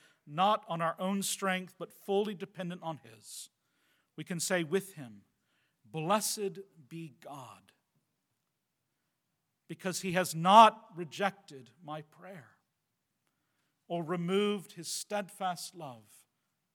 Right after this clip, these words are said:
from me." Friends, this is the hope of the gospel. This is the voice of faith, because this, beloved, is the voice of Jesus Christ, the Son of God,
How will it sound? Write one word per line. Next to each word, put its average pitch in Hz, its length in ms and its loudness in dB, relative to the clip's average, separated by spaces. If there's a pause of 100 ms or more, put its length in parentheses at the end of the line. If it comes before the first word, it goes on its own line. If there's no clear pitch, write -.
from 135 240 -14
me." 117 240 -20 (1200)
Friends, 196 320 -2
this - 300 0
is 190 180 -12
the 202 80 -12
hope 202 380 -8
of 190 100 -20
the - 80 -20
gospel. - 600 -18 (840)
This 240 360 2
is 220 200 -8
the 214 100 -2
voice 214 580 0
of 185 120 -18
faith, - 720 -12 (1300)
because 190 420 -2
this, 240 320 0
beloved, 208 600 2
is 160 160 -10
the 175 100 -12
voice 196 640 -4
of 131 200 -20
Jesus 170 560 -16
Christ, - 760 -18 (1120)
the 131 40 -20
Son 220 300 -6
of 170 140 -10
God, 127 140 -20